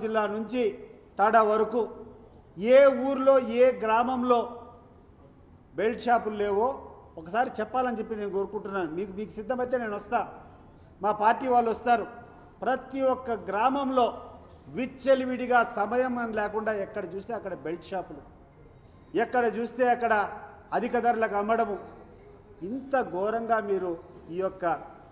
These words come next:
లిక్కర్ను ఒక వనరులుగా మార్చుకొని డబ్బులు దోచుకొని జగన్మోహన్ రెడ్డి గారి మీద నిందలేస్తారా? మళ్ళా దానికి కూర్చొని నలుగురిని, ఒక అమాయకులను ఆడ-, అరెస్ట్ చేసింది కాక మీకు ఈరోజు ఈ రాష్ట్రంలో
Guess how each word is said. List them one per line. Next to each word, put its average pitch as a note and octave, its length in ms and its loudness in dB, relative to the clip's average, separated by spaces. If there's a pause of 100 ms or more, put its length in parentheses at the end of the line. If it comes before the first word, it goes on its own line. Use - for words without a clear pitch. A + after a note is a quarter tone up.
(640)
లిక్కర్ను G#3+ 480 -2 (140)
ఒక G3+ 100 -6 (920)
వనరులుగా G#3 540 0 (100)
మార్చుకొని F#3+ 500 -4 (340)
డబ్బులు D3+ 360 -6
దోచుకొని G#3 460 -8 (720)
జగన్మోహన్ G#3 460 0
రెడ్డి F3+ 160 -6
గారి F#3 200 -2
మీద G3 120 -6 (120)
నిందలేస్తారా? C3+ 720 -4 (760)
మళ్ళా A#3+ 180 2 (120)
దానికి A3 320 0
కూర్చొని D4 420 2 (600)
నలుగురిని, A3+ 500 0
ఒక F3+ 80 -6 (100)
అమాయకులను G#3+ 440 0
ఆడ-, E3 180 0
అరెస్ట్ A3+ 300 -2
చేసింది G#3+ 320 -6
కాక A#3 180 2 (560)
మీకు G#3 180 -6 (240)
ఈరోజు B3 340 0 (360)
ఈ G3 60 0 (100)
రాష్ట్రంలో A3 500 -4